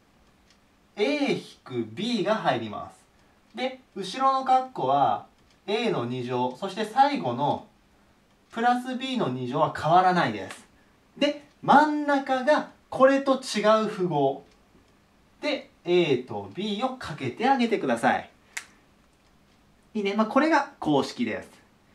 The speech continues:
で、意外と間違いやすいポイントはここなんだよね、真ん中。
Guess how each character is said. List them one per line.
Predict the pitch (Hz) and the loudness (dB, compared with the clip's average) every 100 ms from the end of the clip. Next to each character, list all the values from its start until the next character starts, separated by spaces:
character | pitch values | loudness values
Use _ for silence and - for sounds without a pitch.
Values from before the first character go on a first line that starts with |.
| _ _ _ _ 208 | _ _ _ _ -4
で、 | 190 - | -4 -2
意 | 214 226 | 2 2
外 | 320 | 2
と | 330 311 - | 4 4 4
間 | 160 190 | 4 0
違 | - 269 | 0 -2
い | 311 | -2
や | |
す | 311 339 | 0 2
い | 262 | 2
ポ | 160 135 | 2 0
イ | |
ン | 117 | 0
ト | 131 | 0
は | 117 | 0
こ | - | -2
こ | - - | 0 2
な | 285 | 2
ん | |
だ | 135 | 2
よ | |
ね、 | 113 113 123 | 0 -4 -6
真 | 143 | -4
ん | |
中。 | 151 143 135 | -2 -2 -4